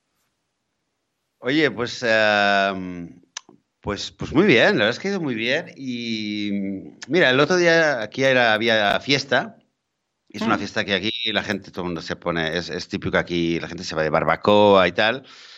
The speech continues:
Speaker 1: Y mira, muchísimo tiempo hacía que no me juntaba con gente vegana más allá de una reunión o de alguna actividad, eh, ¿sabes? O de alguien que ya conocía.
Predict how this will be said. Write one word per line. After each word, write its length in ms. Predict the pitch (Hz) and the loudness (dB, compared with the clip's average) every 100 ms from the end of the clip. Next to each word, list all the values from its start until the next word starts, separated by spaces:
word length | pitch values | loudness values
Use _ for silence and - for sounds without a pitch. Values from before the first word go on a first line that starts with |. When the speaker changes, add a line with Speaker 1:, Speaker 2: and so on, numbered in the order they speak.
| - - _ _ | -20 -20 _ _
Speaker 1:
Y 280 | 127 117 113 | -10 -6 -4
mira, 240 | 127 175 127 | -2 0 0
muchísimo 560 | 107 127 131 165 180 175 | 0 -2 -2 -2 0 0
tiempo 220 | 165 165 | 2 2
hacía 380 | 147 160 170 175 | 2 4 4 6
que 440 | 147 147 151 107 | 4 6 4 0
no 180 | 131 135 | 2 4
me 340 | 143 143 143 135 | 4 4 2 0
juntaba 580 | 143 135 139 131 139 147 | -2 0 2 4 4 2
con 140 | 131 | -2
gente 260 | 139 131 139 | -4 -4 -2
vegana 480 | 131 127 131 139 135 | 0 2 0 0 -2
más 180 | 127 127 | -6 -6
allá 200 | 123 123 | -4 -2
de 120 | 127 | 0
una 340 | 127 131 127 120 | 0 0 0 0
reunión 880 | 120 120 123 135 139 139 131 127 123 | -2 -2 0 2 2 2 -2 -4 -4
o 100 | 110 | -2
de 80 | |
alguna 400 | 117 117 120 120 113 | -2 -2 -4 -2 -2
actividad, 1080 | 113 123 120 113 117 117 120 120 110 107 | -2 -2 2 4 6 6 4 4 0 -4
eh, 40 | 101 | -6
¿sabes? 260 | 107 113 127 | -4 -4 -4
O 80 | 113 | -4
de 60 | |
alguien 180 | 104 120 | -2 -2
que 100 | 120 | 0
ya 100 | 110 | 2
conocía. 540 | 107 110 104 131 131 | 2 2 2 4 4